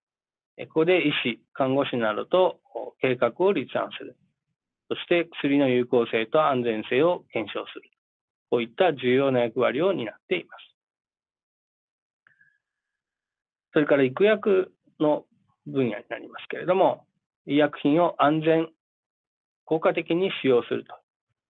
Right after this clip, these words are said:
えー、重要な役割があります。適切な調剤と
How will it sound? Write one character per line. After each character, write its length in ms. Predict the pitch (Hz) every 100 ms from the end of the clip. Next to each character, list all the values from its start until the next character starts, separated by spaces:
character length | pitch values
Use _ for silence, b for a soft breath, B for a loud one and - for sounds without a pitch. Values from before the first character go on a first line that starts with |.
| _
え 360 | - - - -
ー、 80 | 143
重 120 | 127
要 160 | 117 110
な 100 | 107
役 180 | 107 117
割 180 | 120
が 80 | 165
あ 60 | 180
り 80 | 117
ま 100 | -
す。 60 | - - _ _ _ _ _ _ _ _ -
適 220 | 147 143
切 240 | 175 - 165
な 220 | 160 156
調 260 | 156 135
剤 220 | 123 117 131
と 300 | 180 175